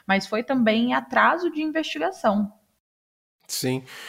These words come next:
Speaker 2: Mas de-, deixa eu fazer uma pergunta aqui, só pra mim conseguir um panorama melhor. Então, nós estamos no pé onde o Silvio Galiza foi condenado à pena reduzida e tal, como o autor principal do crime, né?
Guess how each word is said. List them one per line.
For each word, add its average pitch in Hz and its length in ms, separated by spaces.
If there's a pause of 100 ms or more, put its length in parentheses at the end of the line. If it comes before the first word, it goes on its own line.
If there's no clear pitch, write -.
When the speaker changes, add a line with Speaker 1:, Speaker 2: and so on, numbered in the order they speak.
(140)
Speaker 2:
Mas 190 180
de-, 190 260
deixa 180 300
eu 233 40
fazer 214 200
uma 185 140
pergunta 151 400
aqui, 135 120
só 147 120
pra 170 160
mim 170 160
conseguir 156 580
um 139 160
panorama 131 540
melhor. 117 380 (380)
Então, 170 200
nós 214 180
estamos 202 240
no 190 140
pé 160 200
onde 175 220
o 170 60
Silvio 175 340
Galiza 156 480
foi 160 260
condenado 156 680
à 120 60
pena 120 220
reduzida 131 540
e 127 100
tal, 127 420 (420)
como 190 580
o 180 120
autor 165 380
principal 156 680
do 160 140
crime, 104 500 (320)
né? 120 240